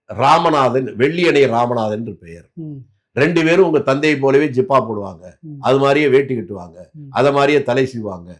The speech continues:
Speaker 1: அத மாதிரியே பென்சில்ல மீசை போட்டு வரைவாங்க.
Speaker 2: ம்.
Speaker 1: பேசுற போது மட்டும் அவர் மாதிரி இவங்க பேச முடியல.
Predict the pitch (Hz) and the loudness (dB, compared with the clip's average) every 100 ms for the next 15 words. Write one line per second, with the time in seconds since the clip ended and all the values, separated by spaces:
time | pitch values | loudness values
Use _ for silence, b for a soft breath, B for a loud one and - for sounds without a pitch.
0 | _ _ - 117 143 147 139 147 127 139 | _ _ -2 0 2 2 2 2 0 -2
1 | 135 135 120 131 127 107 101 107 104 92 | -2 -2 0 0 -2 -8 -8 -6 -6 -6
2 | 85 87 _ 160 143 135 185 196 170 156 | -10 -20 _ -20 -4 2 4 4 4 2
3 | 135 131 160 131 120 135 123 110 113 113 | 2 0 0 0 0 -2 -2 -6 -6 -8
4 | 117 98 92 | -8 -12 -12